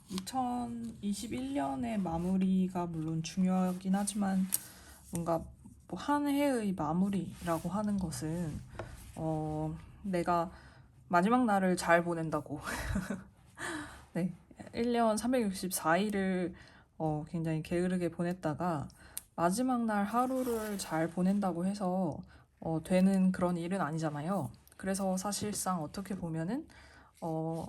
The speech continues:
일 년의 마무리를 잘 하는 것은, 네, 이미 약간 되게 어려운 일 같아요. 이미 시간이 많이 지나갔기 때문에, 네, 조금 어려울 수 있는,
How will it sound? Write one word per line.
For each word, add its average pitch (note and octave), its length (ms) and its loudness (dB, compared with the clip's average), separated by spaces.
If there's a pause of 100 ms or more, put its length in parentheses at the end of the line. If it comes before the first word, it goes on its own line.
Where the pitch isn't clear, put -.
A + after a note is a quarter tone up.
(140)
일 A3 180 0
년의 A#3+ 320 4
마무리를 G3 720 0
잘 D#3+ 300 -4
하는 G#3+ 340 -2
것은, D3+ 340 -6 (520)
네, - 120 -10 (400)
이미 G#3+ 440 0
약간 E3+ 280 -2
되게 E3 300 -4
어려운 G3 540 2
일 D#3 140 0
같아요. - 440 -8 (240)
이미 F3+ 500 2 (300)
시간이 G#3 500 -2
많이 D3+ 280 -6
지나갔기 E3+ 720 -4
때문에, D#3 520 -6 (260)
네, F#3+ 120 -14 (400)
조금 - 380 -8
어려울 F#3 500 0
수 - 160 -4
있는, D3+ 440 -6